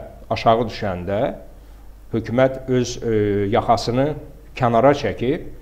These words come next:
və bütün o a-, ağırlıqları, məşəqqətləri birdən-birə, e,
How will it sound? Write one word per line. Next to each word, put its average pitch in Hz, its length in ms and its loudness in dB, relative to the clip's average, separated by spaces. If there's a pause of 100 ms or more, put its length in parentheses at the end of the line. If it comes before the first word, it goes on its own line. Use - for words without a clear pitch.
(280)
və 113 160 2
bütün 196 400 2
o 135 240 6
a-, 117 320 6 (140)
ağırlıqları, 107 720 2 (340)
məşəqqətləri 113 840 4 (560)
birdən-birə, 123 640 4 (440)
e, 110 140 2